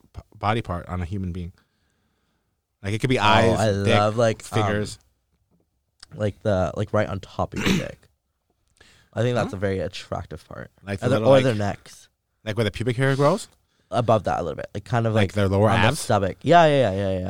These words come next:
Speaker 1: Okay,
Speaker 2: yeah.
Speaker 1: so, like, with that
Speaker 2: Like
Speaker 1: V?
Speaker 2: that,
Speaker 1: With
Speaker 2: like
Speaker 1: that
Speaker 2: that
Speaker 1: V coming?
Speaker 2: V, yeah, yeah, with a V,
Speaker 1: I
Speaker 2: yeah.
Speaker 1: thought we just talked about that, and
Speaker 2: That's a
Speaker 1: you're like,
Speaker 2: very
Speaker 1: "I don't
Speaker 2: attractive
Speaker 1: care, I don't
Speaker 2: spot.
Speaker 1: care about bodies."
Speaker 2: What? Well,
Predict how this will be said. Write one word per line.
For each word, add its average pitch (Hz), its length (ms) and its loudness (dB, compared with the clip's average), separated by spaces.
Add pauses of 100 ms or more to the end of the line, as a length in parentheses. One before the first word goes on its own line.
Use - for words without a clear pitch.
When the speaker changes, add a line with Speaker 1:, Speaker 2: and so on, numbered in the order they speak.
Speaker 1:
Okay, 95 60 -10 (100)
Speaker 2:
yeah. 101 40 0
Speaker 1:
so, 98 160 -8
like, 101 160 -2
with 104 60 0
that 95 180 -2
Speaker 2:
Like 104 100 0
Speaker 1:
V? 143 180 0
Speaker 2:
that, 160 140 -8
Speaker 1:
With 110 100 -6
Speaker 2:
like 95 80 -2
Speaker 1:
that 120 60 2
Speaker 2:
that 117 60 4
Speaker 1:
V 113 60 -2
coming? 117 180 0
Speaker 2:
V, 101 140 -2
yeah, 98 60 -2 (120)
yeah, 95 240 -8
with 92 120 -8
a 90 60 -8
V, 90 80 -10
Speaker 1:
I 110 140 -6
Speaker 2:
yeah. 120 60 2
Speaker 1:
thought 143 160 4
we 139 80 2
just 123 120 -6
talked 127 160 -2
about 95 160 -2
that, 92 140 -2
and 92 80 0
Speaker 2:
That's - 20 2
a 92 40 2
Speaker 1:
you're 90 80 0
like, 113 60 4
Speaker 2:
very 113 120 2
Speaker 1:
"I - 20 0 (180)
don't 104 100 6
Speaker 2:
attractive - 80 -2 (160)
Speaker 1:
care, 101 80 -4
I 95 40 -6
don't 92 120 -2
Speaker 2:
spot. 104 100 -2
Speaker 1:
care 107 100 -4
about 87 300 -6
bodies." 80 540 -6 (360)
Speaker 2:
What? 131 300 -8
Well, 123 380 -4